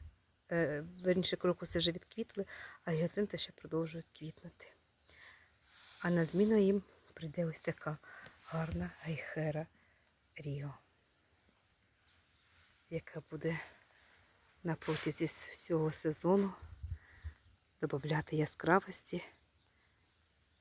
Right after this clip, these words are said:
і дивувати своїми ніжними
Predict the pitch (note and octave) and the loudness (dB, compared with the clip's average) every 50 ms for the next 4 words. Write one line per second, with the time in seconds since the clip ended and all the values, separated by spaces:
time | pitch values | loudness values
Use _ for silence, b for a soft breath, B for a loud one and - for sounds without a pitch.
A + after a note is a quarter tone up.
0 | _ _ _ _ - - _ _ _ _ _ _ _ - E3 D3+ D#3+ D3+ D3+ D3 | _ _ _ _ -20 -20 _ _ _ _ _ _ _ -6 0 2 4 4 4 2
1 | D3 D#3+ E3+ - - - - - D#3+ D3+ D#3 D3+ D#3 D#3 D#3 D#3+ E3 F3 F3+ - | 0 -2 -6 -6 -6 -6 -6 0 2 2 4 4 6 4 4 4 4 2 0 -2
2 | - - - D#3+ | -6 -10 -20 -20